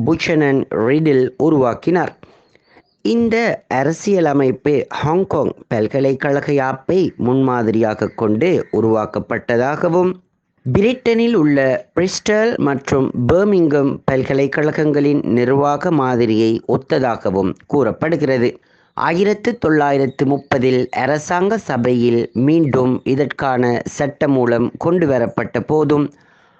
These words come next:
அப்போது இரண்டாம் உலகப் போர் மற்றும் மலேரியா தொற்று நோயால் அதன் நிறைவேற்றம் தாமதமானது. ஆயிரத்து தொள்ளாயிரத்து நாற்பத்தி இரண்டாம் ஆண்டு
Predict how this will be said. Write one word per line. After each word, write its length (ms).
அப்போது 560
இரண்டாம் 600
உலகப் 460
போர் 340
மற்றும் 540
மலேரியா 640
தொற்று 320
நோயால் 420
அதன் 420
நிறைவேற்றம் 800
தாமதமானது. 840
ஆயிரத்து 640
தொள்ளாயிரத்து 680
நாற்பத்தி 600
இரண்டாம் 520
ஆண்டு 320